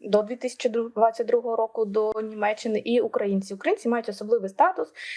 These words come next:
який зараз буде переглядатися, але не в плані їхнього легального перебування,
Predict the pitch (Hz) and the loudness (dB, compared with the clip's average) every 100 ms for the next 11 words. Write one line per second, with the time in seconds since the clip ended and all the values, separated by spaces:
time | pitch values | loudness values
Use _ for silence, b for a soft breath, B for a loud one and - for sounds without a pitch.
0 | B 240 233 254 240 233 226 220 220 233 | B 2 2 0 4 4 4 0 0 0
1 | - 220 214 214 240 - 311 - 247 220 | 0 -4 -2 2 2 2 -2 0 2 2
2 | 226 240 233 233 - 233 254 226 214 226 | 2 0 -2 -6 0 0 2 -2 -2 -4
3 | 220 220 214 214 220 220 220 202 - 202 | -4 0 0 2 0 0 -6 0 0 2
4 | 208 190 180 | 2 0 0